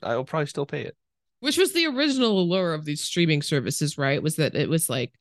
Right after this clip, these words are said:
Speaker 2: nine ninety-nine a month. You can get all of these movies and shows for free, just, or,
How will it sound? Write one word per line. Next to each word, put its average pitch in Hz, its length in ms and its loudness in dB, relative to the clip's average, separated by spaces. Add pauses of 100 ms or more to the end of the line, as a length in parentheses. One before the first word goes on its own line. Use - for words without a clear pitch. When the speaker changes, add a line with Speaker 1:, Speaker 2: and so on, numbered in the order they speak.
(380)
Speaker 2:
nine 151 360 4
ninety-nine 185 560 6
a 185 40 4
month. 151 380 4 (180)
You 165 180 2
can 160 200 6
get 127 320 2 (220)
all 170 280 4
of 180 80 4
these 175 220 4
movies 160 380 2
and 165 120 0
shows 139 640 -4
for 170 140 2
free, 151 500 0 (100)
just, 151 200 -4 (100)
or, 147 180 -4